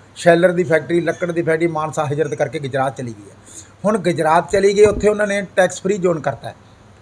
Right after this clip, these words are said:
ਤੇ ਫਿਰ ਤੁਸੀਂ ਦੇਖੋ ਇੱਧਰ ਬੱਦੀ ਆ, ਆਪਣੇ ਨਾਲ ਹੱਦ ਬੈਠੀ ਆ ਨਾ, ਤੇ ਬੱਦੀ ਦੀ ਫੈਕਟਰੀਆਂ ਤਾਂ ਚੱਲੀ ਜਾਂਦੀਆਂ, ਕੁਝ ਹਰਿਆਣੇ ਚਲੀਆਂ, ਕੁਝ ਹਿਮਾਚਲ ਚਲੀਆਂ ਗਈਆਂ, ਉਹ ਇਹਨਾਂ ਨੇ ਤਬਾਹ ਕਰਤਾ। ਤੇ ਫਿਰ ਦੂਜੇ ਪਾਸੇ ਨੇਪਾਲ ਦਾ ਬਾਰਡਰ ਖੁੱਲ੍ਹਾ ਹੈ, ਬੰਗਲਾਦੇਸ਼ ਦਾ ਖੁੱਲ੍ਹਾ ਹੈ, ਸਾਡਾ ਬਾਰਡਰ ਕਿਉਂ ਨਹੀਂ ਖੁੱਲ੍ਹਾ? ਸਾਡਾ ਬਾਰਡਰ ਖੁੱਲ੍ਹਾ, ਸੈਲਡੀ ਵਾਲਾ ਖੁੱਲ੍ਹੇ,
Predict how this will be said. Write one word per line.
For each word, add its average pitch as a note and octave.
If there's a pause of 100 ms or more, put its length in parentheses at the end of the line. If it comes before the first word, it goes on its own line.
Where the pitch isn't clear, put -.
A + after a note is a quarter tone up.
(120)
ਤੇ D#3+
ਫਿਰ F3 (120)
ਤੁਸੀਂ E3+
ਦੇਖੋ F3
ਇੱਧਰ F#3
ਬੱਦੀ D3+
ਆ, D3+
ਆਪਣੇ D#3
ਨਾਲ D#3
ਹੱਦ D#3
ਬੈਠੀ F3
ਆ A3
ਨਾ, G#3+ (440)
ਤੇ G3
ਬੱਦੀ D#3+
ਦੀ A#3+
ਫੈਕਟਰੀਆਂ G#3
ਤਾਂ G#3+
ਚੱਲੀ F3+
ਜਾਂਦੀਆਂ, G3 (220)
ਕੁਝ G#3+
ਹਰਿਆਣੇ F#3
ਚਲੀਆਂ, G#3+
ਕੁਝ G3
ਹਿਮਾਚਲ E3
ਚਲੀਆਂ F#3+
ਗਈਆਂ, F#3+ (400)
ਉਹ G#3+
ਇਹਨਾਂ G#3+
ਨੇ G3+
ਤਬਾਹ E3
ਕਰਤਾ। E3+ (400)
ਤੇ F3+
ਫਿਰ A#3 (200)
ਦੂਜੇ F3+
ਪਾਸੇ G3+
ਨੇਪਾਲ F3
ਦਾ G3+
ਬਾਰਡਰ F#3
ਖੁੱਲ੍ਹਾ E3+
ਹੈ, C3+ (300)
ਬੰਗਲਾਦੇਸ਼ F3+
ਦਾ F#3
ਖੁੱਲ੍ਹਾ D3+
ਹੈ, A#2 (180)
ਸਾਡਾ D#3+
ਬਾਰਡਰ F3+
ਕਿਉਂ G3
ਨਹੀਂ G3+
ਖੁੱਲ੍ਹਾ? E3+ (580)
ਸਾਡਾ C#3
ਬਾਰਡਰ E3
ਖੁੱਲ੍ਹਾ, F3
ਸੈਲਡੀ D3
ਵਾਲਾ D#3+
ਖੁੱਲ੍ਹੇ, F3+